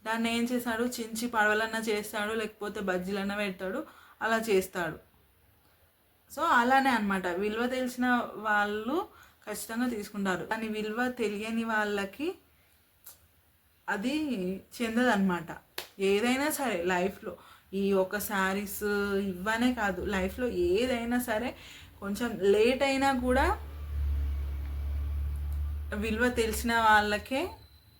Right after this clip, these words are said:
వెళ్తుంది ఏదైనా కూడా. ద-, అది ఎవరికి చెంద-, ఒక, ఒక వస్తువు ఎవరికి చెందాలో వాళ్ళకే చెందుతుంది, అది ఎన్ని రోజులైనా సరే. అది ఇక శారీస్ తెచ్చాను, అవి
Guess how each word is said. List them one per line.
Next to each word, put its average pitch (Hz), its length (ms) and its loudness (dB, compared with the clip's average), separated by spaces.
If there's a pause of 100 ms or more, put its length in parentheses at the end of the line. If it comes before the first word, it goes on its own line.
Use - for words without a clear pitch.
(580)
వెళ్తుంది 202 500 0
ఏదైనా 202 460 2
కూడా. 175 280 -8 (220)
ద-, 180 80 -4
అది 202 360 2
ఎవరికి 214 580 0
చెంద-, 226 280 -2 (680)
ఒక, 202 220 -2 (1300)
ఒక 202 200 -4
వస్తువు 214 520 2
ఎవరికి 233 400 0
చెందాలో 247 380 2
వాళ్ళకే 208 400 2
చెందుతుంది, 202 680 -4
అది 190 240 -2
ఎన్ని 190 200 0
రోజులైనా 190 560 0 (100)
సరే. 185 240 -8 (380)
అది 190 260 -6 (600)
ఇక 277 80 0 (720)
శారీస్ 247 960 2
తెచ్చాను, 208 800 0 (180)
అవి 214 260 0